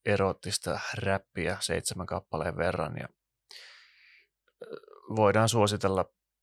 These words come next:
Spa-nimistä kappaletta. Se oli tällainen ky-, kylpemislaulu. Ja sitten oli Jörnin, joka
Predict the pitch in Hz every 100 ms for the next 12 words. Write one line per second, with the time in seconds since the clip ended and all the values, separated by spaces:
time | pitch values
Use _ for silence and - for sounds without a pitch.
0 | _ _ _ _ - - - 120 110 104
1 | 101 98 98 95 95 95 - 90 90 -
2 | - 87 87 90 87 87 87 90 87 101
3 | - - - - _ _ - - - 98
4 | 120 - 107 95 90 101 92 - 95 95
5 | 95 92 98 95 _ - 90 - 92 92
6 | 98 107 107 101 98 95 98 - - 95
7 | 90